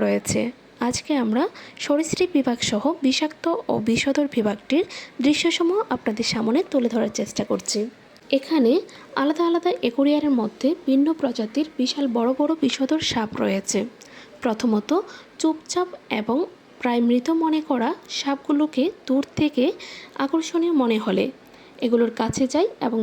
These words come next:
ছবি নিই। পরক্ষণে যখনই ভালোভাবে লক্ষ্য করি এবং এদের চোখ সহ ফোঁস করতে দেখি, তখনই চার পা পিছিয়ে আসি,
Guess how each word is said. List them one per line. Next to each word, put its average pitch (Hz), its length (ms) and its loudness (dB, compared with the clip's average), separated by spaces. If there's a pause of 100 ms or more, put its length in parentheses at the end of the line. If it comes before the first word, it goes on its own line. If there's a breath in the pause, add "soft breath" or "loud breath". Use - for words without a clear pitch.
(100)
ছবি 208 280 2
নিই। 202 180 0 (760 loud breath)
পরক্ষণে 233 640 0 (580 loud breath)
যখনই 311 440 0
ভালোভাবে 233 520 0
লক্ষ্য 233 380 -4
করি 196 280 -2 (440)
এবং 226 160 -2 (460 loud breath)
এদের 320 180 0 (120)
চোখ 302 280 0
সহ 214 260 -4 (320)
ফোঁস 311 300 -2
করতে 233 340 -4
দেখি, 196 340 -4 (420 loud breath)
তখনই 233 380 -2 (280)
চার 285 260 0
পা 294 80 0 (100)
পিছিয়ে 214 360 -2 (100)
আসি, 214 220 -4